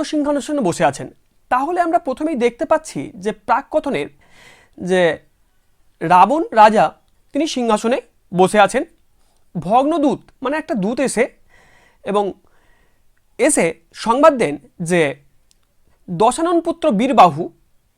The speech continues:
রাঘবের সঙ্গে যুদ্ধে হত, মানে রঘুবংশের শ্রেষ্ঠ পুরুষ রামচন্দ্রের সঙ্গে যুদ্ধ করে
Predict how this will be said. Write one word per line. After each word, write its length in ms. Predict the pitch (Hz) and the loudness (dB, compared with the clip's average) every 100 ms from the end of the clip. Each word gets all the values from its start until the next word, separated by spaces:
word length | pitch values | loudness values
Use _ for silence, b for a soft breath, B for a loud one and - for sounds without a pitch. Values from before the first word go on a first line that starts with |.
| _ _ _ _ _ - | _ _ _ _ _ 0
রাঘবের 540 | 185 180 226 320 330 | 4 6 4 0 -2
সঙ্গে 260 | - 302 254 | -2 0 0
যুদ্ধে 360 | 175 185 156 302 - _ | -2 -2 0 -2 -4 _
হত, 220 | - 175 139 139 _ _ _ _ _ - | -6 -4 -6 -14 _ _ _ _ _ -4
মানে 220 | 185 180 156 | 0 2 2
রঘুবংশের 600 | 156 240 277 269 240 220 | 0 0 2 2 0 -4
শ্রেষ্ঠ 180 | 175 - | -6 -8
পুরুষ 240 | 160 196 302 | -6 -6 -2
রামচন্দ্রের 540 | 240 190 202 196 185 208 | 0 -2 -2 -4 -4 -4
সঙ্গে 160 | 175 | -4
যুদ্ধ 200 | 151 151 165 | -4 -4 -2
করে 180 | 185 | 0